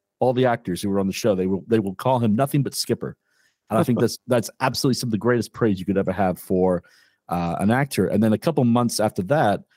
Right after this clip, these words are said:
Speaker 1: I had Bill Parker on my show, and he is ninety-eight years old, first man to set foot on Omaha Beach.
Speaker 2: Oh, wow.
Speaker 1: And it, and he watched Saving Private Ryan, and he said it was a hundred percent like they got it. So I sent Captain Dale Dye an email saying,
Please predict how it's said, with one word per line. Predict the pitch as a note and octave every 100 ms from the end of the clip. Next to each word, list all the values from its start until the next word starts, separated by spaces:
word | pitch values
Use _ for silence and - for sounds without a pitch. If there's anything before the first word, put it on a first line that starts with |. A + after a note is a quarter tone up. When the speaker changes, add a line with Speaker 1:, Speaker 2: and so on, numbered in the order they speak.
| _ _ _ -
Speaker 1:
I |
had | A#2 A#2 A2+ G2 -
Bill | B2+
Parker | G#2+ C3 C3 G#2+
on | C#2+
my | F2
show, | F2 - G2 E2+
and |
he | F2 B2
is | A2 A#2+
ninety-eight | E3 - D#3
years | B2 G#2
old, | F#2 E2+ E2+ _ _ _ _ _ -
first | C#3 C#3+ -
man | B2+ A2+
to |
set | G#2 A#2 -
foot | A#2
on | G#2
Omaha | G2 G2 F#2+ F#2
Beach. | F2 D#2+ - - - _ _ _ _ _ -
Speaker 2:
Oh, | F#2+
wow. | F2+ F2 F2+
Speaker 1:
And | A#2
it, | C3+ _ _
and | A2+
he | B2
watched | C#3 A#2+ A2 - - -
Saving | C3 A#2+
Private | A2 A2+ G#2+
Ryan, | E2 F2+ G2 G2+ -
and | G#2+
he | G#2+
said | -
it | G2+
was | G2
a | G2
hundred | - D3+
percent | C#3+ C3+ - G#2 F2+ - _ _ _ _ _
like | A2 G#2
they | G2+
got | G2+ F#2+
it. | E2+ -
So | -
I | A2
sent | C#3+ D3+ A#2
Captain | - A2 G#2 F#2+ - _
Dale | B2+ G2+
Dye | F#2+ F#2+
an | F2+
email | C3 D3 E2+ D#2+
saying, | - F#2 F2